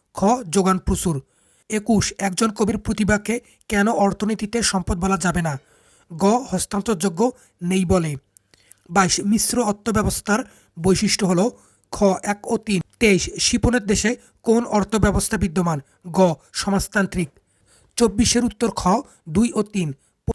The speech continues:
পঁচিশ, কোনো দ্রব্যের উপযোগ নিঃশেষ করাকে কি বলে? ঘ, ভোগ। ছাব্বিশ, মোট উপযোগ সর্বাধিক হলে প্রান্তিক উপযোগ কি হয়? গ, শূন্য হয়। সাতাশ, সিলিকা বালু ব্যবহৃত হয় গ,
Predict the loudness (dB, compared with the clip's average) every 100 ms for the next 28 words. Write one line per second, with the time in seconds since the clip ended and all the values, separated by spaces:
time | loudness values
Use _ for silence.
0 | -8 _ _ _ 0 0 0 -4 -4 -6
1 | -2 -2 0 -2 2 0 0 -6 -2 0
2 | 0 0 -2 0 -2 -2 -2 -2 -2 -6
3 | -4 -2 -2 -4 -8 _ _ _ _ -14
4 | -4 0 0 0 -4 -2 -2 -2 -10 _
5 | _ -4 -2 0 -2 -4 -10 _ _ _
6 | _ 0 0 0 -4 -2 0 0 -2 -4
7 | -2 -2 -2 0 0 0 -4 _ _ -4
8 | -4 -2 -6 -4 0 0 -2 -2 0 0
9 | -2 -8 _ _ -2 0 0 -2 -4 0
10 | 0 0 0 -4 -10 _ -6 -4 -2 -4
11 | -4 -10 _ _ -6 -2 0 2 2 2
12 | 0 0 0 0 0 0 -2 -6 _ _
13 | -4